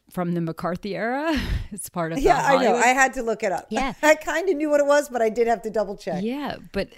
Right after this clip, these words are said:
Speaker 1: although allegedly it is kind of a wink and a nod to that time. But this
Speaker 2: Mm-hmm.
Speaker 1: blacklist that she, that Krinsky was on in two thousand eleven with, with the Broken Heart Gallery script, this was something that started in two thousand five.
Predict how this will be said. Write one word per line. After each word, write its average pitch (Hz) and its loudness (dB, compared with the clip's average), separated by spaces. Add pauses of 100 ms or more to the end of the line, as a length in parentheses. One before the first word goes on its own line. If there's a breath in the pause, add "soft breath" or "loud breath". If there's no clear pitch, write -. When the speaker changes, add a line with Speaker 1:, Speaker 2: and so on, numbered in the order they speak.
(180)
Speaker 1:
although 196 0
allegedly 202 -4
it 151 -8
is 220 -6
kind 170 -6
of 151 -8
a 156 -8
wink 165 -6
and 156 -6
a 151 -6
nod 160 -6
to 156 -10
that - -12 (220)
time. - -14 (600 soft breath)
But 180 -4
this 233 -4
Speaker 2:
Mm-hmm. 135 -12
Speaker 1:
blacklist - -12
that 143 -14
she, - -18 (100)
that 143 -10
Krinsky 151 -10
was 143 -16
on 185 -4
in 156 -8
two 156 -12
thousand 151 -10
eleven 156 -8
with, 139 -12 (240)
with 151 -10
the 156 -14
Broken 147 -12
Heart 139 -16
Gallery 147 -14
script, - -14 (560)
this - -14
was 180 -8
something 156 -8
that 151 -12
started 151 -12
in - -14
two - -14
thousand 143 -12
five. 170 -6